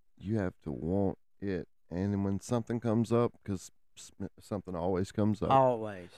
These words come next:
Speaker 1: Something always creeps its ugly head back in your life. You have to find something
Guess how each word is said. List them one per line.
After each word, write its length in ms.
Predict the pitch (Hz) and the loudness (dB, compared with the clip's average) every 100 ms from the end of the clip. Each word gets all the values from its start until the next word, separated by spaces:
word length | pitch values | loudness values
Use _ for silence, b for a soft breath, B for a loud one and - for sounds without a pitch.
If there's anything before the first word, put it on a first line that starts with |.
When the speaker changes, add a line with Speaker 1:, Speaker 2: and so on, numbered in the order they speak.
| - | -20
Speaker 1:
Something 440 | - 104 - 90 | -2 0 0 0
always 580 | 87 98 107 110 113 110 | 4 6 8 8 6 4
creeps 320 | - 120 - | 2 0 2
its 160 | 113 - | -4 2
ugly 320 | 113 117 123 | 0 2 2
head 300 | 113 101 92 | 4 4 2
back 220 | 92 92 - | 0 0 0
in 80 | 98 | 0
your 120 | 92 | 2
life. 340 | 98 101 85 - - _ _ - _ - _ - _ - | 2 2 0 -6 -18 _ _ -20 _ -20 _ -20 _ -14
You 300 | 92 107 104 | -6 -2 0
have 260 | 101 98 | 0 0
to 80 | 92 | -4
find 400 | - 104 98 95 | -4 0 0 0
something 680 | - - 101 92 - - | -4 -2 -2 -2 -6 -10